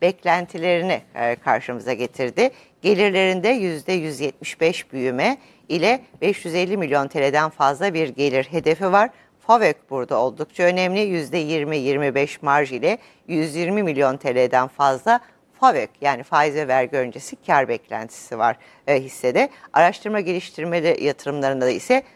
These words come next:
satış gelirinin yüzde üçü kadar bir pay ayırıyor. Diğer yatırımlara ise satış gelirinin yüzde altısı kadar bir, e, Ar-Ge hariç yatırım gerçekleştiriyor.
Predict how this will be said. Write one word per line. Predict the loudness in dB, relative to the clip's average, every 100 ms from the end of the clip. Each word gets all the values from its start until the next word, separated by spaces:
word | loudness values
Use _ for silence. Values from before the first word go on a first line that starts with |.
| _
satış | -6 -6 -6 -10 -8
gelirinin | -2 0 0 -2 -2
yüzde | -4 -4 -4
üçü | -4 -4 -6
kadar | -4 2 2 2
bir | -4
pay | -4 0 4
ayırıyor. | 4 2 -2 -2 2 2 -2 -16 _ -4
Diğer | 2 6 6 4
yatırımlara | -2 -6 -6 -8 -4 -2 -2
ise | -4 -2 -2 -2 _ _
satış | -6 -4 -4 -8
gelirinin | -4 0 2 2 -2 -2
yüzde | -4 -2 2
altısı | 4 4 2 -10 -8
kadar | -4 0 4 4 4 2 _ _ _
bir, | -2 -2 -6 _
e, | 2 4 6
Ar-Ge | 6 4 4 0
hariç | 4 2 2 -6 -6
yatırım | -6 -6 -2 -2 -2 -4
gerçekleştiriyor. | -4 -4 -8 -8 -8 -6 -6